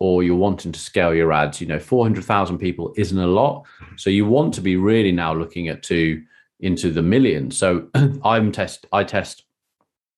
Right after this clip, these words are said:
I find four and five works really well. I find six works really well. So if you've got loads of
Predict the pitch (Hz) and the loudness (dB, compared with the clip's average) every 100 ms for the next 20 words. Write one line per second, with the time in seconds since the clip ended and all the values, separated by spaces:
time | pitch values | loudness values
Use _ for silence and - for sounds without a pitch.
0 | _ - 107 101 95 - 110 104 90 113 | _ -4 0 0 0 2 4 4 2 2
1 | 113 104 113 - - 110 104 107 107 110 | 2 2 2 0 -2 -2 0 0 0 -2
2 | - _ _ - - 85 80 - 113 - | -8 _ _ -6 -2 0 0 -2 -2 0
3 | 104 104 - 104 101 107 104 104 - - | 2 2 0 0 2 2 2 0 -8 -20
4 | _ - - 104 104 110 107 123 104 110 | _ -6 0 2 2 0 0 0 0 2
5 | 123 131 101 87 - | 4 2 0 -8 -10